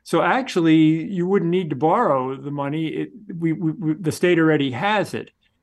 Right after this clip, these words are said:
Um, so that's a really good thing. I just hope that, um, legislators can, you know, come to see that this is the best use of these, these monies. Uh, and that's the conversation that's happening right now. We were thrilled to have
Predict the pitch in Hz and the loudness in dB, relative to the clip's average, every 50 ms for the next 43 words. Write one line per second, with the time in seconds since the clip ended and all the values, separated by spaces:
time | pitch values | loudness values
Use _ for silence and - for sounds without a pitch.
0 | _ - - 151 143 143 147 156 156 - - 180 165 160 170 185 208 220 190 - | _ -10 -8 -6 -4 -4 -4 -6 -6 -2 0 2 2 4 4 4 4 2 0 -2
1 | - 180 160 160 165 165 151 147 131 156 156 143 127 117 - - 214 226 190 156 | -2 0 2 2 4 4 2 2 2 0 0 0 -2 -6 -6 -2 0 0 0 0
2 | 147 151 160 151 - _ _ _ _ _ _ - - 156 160 160 156 170 147 - | -2 -4 -6 -8 -10 _ _ _ _ _ _ -8 -4 -4 -4 -2 -4 -4 -6 -6
3 | - 143 156 175 170 160 165 160 151 160 156 147 - 170 160 156 156 156 156 156 | -4 0 2 2 2 2 0 0 0 0 0 0 -2 -2 -2 0 0 0 -2 -4
4 | 156 175 170 175 170 180 165 - 175 165 156 151 151 147 131 - - 160 156 147 | -4 -2 -2 -4 -4 -6 -8 -6 -4 -2 -2 -2 -2 -4 -6 -10 -8 -6 -6 -6
5 | 147 147 151 - - - - _ - 226 185 151 151 123 - _ _ - - 185 | -6 -6 -8 -12 -16 -20 -18 _ -6 -2 -2 -2 -2 -4 -6 _ _ -8 -4 -2
6 | 185 185 170 - 156 147 - - 175 175 170 165 160 160 156 147 147 143 - - | 0 0 -2 -2 -6 -8 -4 0 0 2 2 2 0 0 -2 -2 -4 -4 -6 -8
7 | 180 160 175 180 180 - 165 135 127 147 147 _ _ _ _ _ _ _ _ _ | -6 -2 -2 -2 -2 -4 -8 -8 -8 -12 -14 _ _ _ _ _ _ _ _ _
8 | _ _ _ _ _ _ _ _ - 233 170 170 151 131 165 165 170 160 - - | _ _ _ _ _ _ _ _ -12 -6 -4 -2 0 0 0 0 0 -2 -6 -4
9 | 143 147 160 165 175 160 - - 147 143 131 127 135 139 135 127 104 101 - - | 0 2 4 4 4 2 0 -2 -4 -4 -2 -4 -4 -4 -4 -4 -8 -10 -10 -6
10 | 147 139 135 117 107 139 147 151 147 131 110 110 107 - - - _ _ _ _ | -2 -2 -2 -2 -2 0 0 0 0 -2 -4 -8 -10 -18 -20 -20 _ _ _ _
11 | _ _ _ - - 143 135 135 - - 147 147 156 170 165 - 160 151 - 160 | _ _ _ -12 -8 -6 -4 -2 -2 0 2 2 2 0 0 -2 -4 -2 0 2
12 | 160 156 143 143 123 - 160 151 143 123 - 156 139 131 131 117 - 151 147 143 | 2 2 2 0 -2 0 0 0 0 0 -2 -6 -6 -6 -6 -6 -6 -4 -4 -4
13 | 139 - 143 135 131 131 131 131 131 131 127 - 147 151 156 147 139 135 135 147 | -4 -6 -6 -6 -4 -4 -2 -2 -2 -2 -4 -2 -2 0 0 0 0 0 0 -2
14 | 143 135 131 104 - - 151 160 160 156 131 143 131 120 139 135 131 127 107 | -2 -2 -4 -8 -6 -2 0 0 0 0 -2 -4 -6 -4 -6 -6 -6 -8 -12